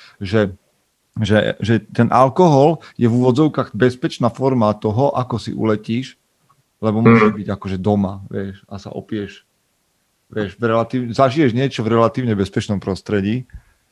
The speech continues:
Speaker 1: kde nemusíš ani sa namáhať, kde nemusíš, no, asi to je taký únik pred realitou, to je pravda.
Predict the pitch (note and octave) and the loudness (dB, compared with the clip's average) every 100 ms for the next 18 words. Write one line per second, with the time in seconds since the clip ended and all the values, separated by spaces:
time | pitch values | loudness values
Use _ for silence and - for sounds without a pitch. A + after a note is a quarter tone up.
0 | _ _ _ A2+ A#2 A#2 B2+ B2 G#2+ - | _ _ _ 0 2 4 2 0 -2 0
1 | B2 D#3+ - D#3+ C#3 C3 A#2+ A2 G#2+ G2+ | 2 2 2 4 4 4 4 4 2 0
2 | G#2 G2+ G#2+ G#2+ G#2 G#2+ F#2+ - A2 A#2 | -4 -2 0 0 -2 -4 -6 -8 0 0
3 | A#2 _ _ - G3 - F3+ G3+ A3 G#2 | 0 _ _ 0 0 0 2 4 2 0
4 | - A2 G#2 F#2+ - G2 F#2 F#2 F#2 F#2+ | -2 -4 -2 -4 -4 -4 -4 -4 -6 -8
5 | F#2+ G#2 - A2+ G2+ | -2 -2 0 -2 -2